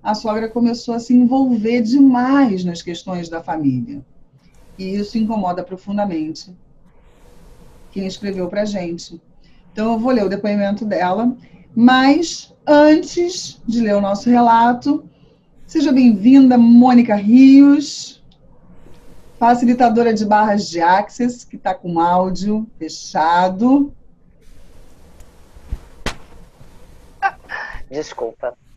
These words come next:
Speaker 2: Olá.
Speaker 1: Boa noite. E
Speaker 2: Boa noite.
Speaker 1: e Alexandre Nascimento, analista junguiano,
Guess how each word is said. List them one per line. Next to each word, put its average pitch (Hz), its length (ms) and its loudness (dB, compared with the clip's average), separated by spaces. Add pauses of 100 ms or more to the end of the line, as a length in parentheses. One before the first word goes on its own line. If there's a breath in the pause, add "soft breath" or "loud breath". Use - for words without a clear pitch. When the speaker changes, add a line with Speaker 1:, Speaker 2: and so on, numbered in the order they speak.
(100)
Speaker 2:
Olá. 127 560 0 (840)
Speaker 1:
Boa 214 300 -2
noite. 208 1200 -4
E - 60 -2
Speaker 2:
Boa 165 400 8
noite. 143 920 2 (1600)
Speaker 1:
e 190 100 -2
Alexandre 208 640 -4
Nascimento, 214 880 -4
analista 180 540 -8
junguiano, 190 840 -10